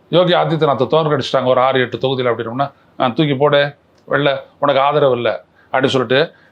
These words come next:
அதுலயே வந்துட்டு பாத்தீங்கன்னா இவருடைய ஆதரவு ஒரு அறுபது எம் பி, எம் எல் ஏக்கள் தான் வந்துட்டு யோகிக்கு ஆதரவா இருக்காங்க. மத்த இருநூத்தி ஐம்பத்து, நாற்பத்து, நாற்பது பேர்ல எல்லாரும் இவருக்கு தான் சப்போர்ட்டா இருக்கிறாங்க. அதாவது பி ஜே பி, மோடியினுடைய ஆதரவாளர்களா தான் இருக்காங்க.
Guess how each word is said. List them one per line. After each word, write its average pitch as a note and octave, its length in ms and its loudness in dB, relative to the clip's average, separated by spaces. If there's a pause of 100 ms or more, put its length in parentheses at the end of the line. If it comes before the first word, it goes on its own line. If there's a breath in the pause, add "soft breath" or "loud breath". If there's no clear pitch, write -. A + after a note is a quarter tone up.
அதுலயே E3+ 280 2
வந்துட்டு F#3+ 240 -2
பாத்தீங்கன்னா E3+ 420 -2
இவருடைய C3+ 340 0
ஆதரவு D#3+ 300 0
ஒரு C#3 140 -2
அறுபது C#3+ 340 -4
எம் C#3 140 -8
பி, C#3+ 180 -8
எம் C3 120 -2
எல் D3+ 120 -2
ஏக்கள் C3+ 200 -2
தான் C3 200 -2
வந்துட்டு B2 120 -12
யோகிக்கு C#3 520 -2
ஆதரவா A#2 240 -6
இருக்காங்க. G2 480 -8 (500 soft breath)
மத்த C3 120 0
இருநூத்தி C#3+ 340 2
ஐம்பத்து, C3 280 0 (420)
நாற்பத்து, A#2 320 -4
நாற்பது A2+ 280 -2
பேர்ல C3 340 0 (240 soft breath)
எல்லாரும் B2+ 340 0
இவருக்கு B2 280 -2
தான் A#2+ 260 -2
சப்போர்ட்டா G#2+ 280 -2
இருக்கிறாங்க. G2 520 -6 (340 loud breath)
அதாவது A#2+ 360 0
பி B2+ 200 -4
ஜே A#2 140 -6
பி, G#2 100 -12
மோடியினுடைய A#2 540 0
ஆதரவாளர்களா G2+ 600 -4
தான் G2+ 140 -8
இருக்காங்க. F#2 400 -12